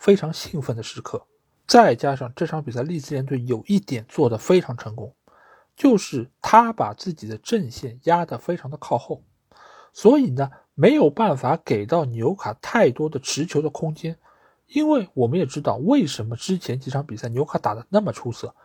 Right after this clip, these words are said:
是因为阿尔米隆也好，乔林顿也好，他们有非常从容的带球突的空间。而在这场比赛中，抬头就是人，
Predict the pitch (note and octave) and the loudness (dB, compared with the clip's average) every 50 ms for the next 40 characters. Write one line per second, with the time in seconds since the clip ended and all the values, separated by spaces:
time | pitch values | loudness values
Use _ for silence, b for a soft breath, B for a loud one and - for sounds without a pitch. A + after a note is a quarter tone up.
0 | b b b b b b b b b - - G#3+ G#3 G3+ F3+ F3+ F#3+ G#3 G3+ G3+ | b b b b b b b b b -4 0 2 4 4 4 4 2 2 2 0
1 | G3+ F#3+ D3+ A#2+ A2 - - D#3+ E3 E3 E3 D#3 C3 A2+ A2+ A#2 B2+ C3 C#3 C#3+ | 2 2 2 2 4 6 6 8 8 6 4 0 -4 -6 -6 -6 -6 -6 -4 -4
2 | C3+ A#2 A#2 C3+ C#3 C3 - - A#2 G#2+ G#2 A2 A2+ A#2 A#2+ _ _ _ _ _ | -4 -2 -2 -2 -4 -4 -8 -8 -8 -6 -6 -6 -6 -8 -10 _ _ _ _ _
3 | - - B2+ C3+ D3 E3 E3 E3+ - G3 E3+ C#3 B2 A#2 A#2+ B2+ - - G#2 - | 0 2 4 4 4 0 -4 -6 -4 -4 -4 -4 -4 -4 -6 -6 -4 -6 -8 -8
4 | B B B B B B B B - - G#3 A3+ A3+ - - C#3 B2 A2 G2+ - | B B B B B B B B 4 4 4 4 4 -2 -6 -4 -4 -4 -4 -4
5 | - - G3 G#3+ G3+ G3+ - D#3 D#3 D#3+ D#3+ - - - A#2+ B2+ F3+ G3 F#3 D3 | 0 2 2 2 2 -2 -8 -10 -10 -10 -12 -12 -10 -8 -6 -6 -4 -4 -4 -6
6 | C#3 D3 - C#3 A#2 - _ - A3 F#3+ A#2+ G#2+ - - A#2 C3 _ - - - | -6 -6 -8 -10 -10 -6 _ 2 4 4 4 0 -4 -8 -10 -10 _ -8 -2 2
7 | A3+ A#3 A3 D#3+ - - - F#3+ F3+ F3+ E3+ F3+ F#3+ F#3 F#3 _ _ _ _ b | 2 4 4 2 0 -2 -2 -4 -2 -2 -2 0 0 -2 -2 _ _ _ _ b
8 | b b b b b b b b b C#3+ D#3+ G3 G3 - A3+ G3+ G3+ - C4 A#3 | b b b b b b b b b 8 8 8 8 6 2 0 2 2 0 0
9 | - D3 C#3 C#3 - - A#2+ G#2+ A2 A#2+ A#2 C3 - _ _ _ _ _ _ _ | 2 0 -6 -6 -8 -10 -12 -12 -10 -10 -12 -12 -14 _ _ _ _ _ _ _
10 | _ _ _ _ _ - - D#3+ E3+ C4 D4+ - E3+ D3+ - - _ - - D3 | _ _ _ _ _ 2 6 6 8 8 6 4 2 0 0 -2 _ 0 0 0
11 | C3 - - A#2+ G#2+ A2 B2+ | 0 0 -4 -12 -12 -12 -14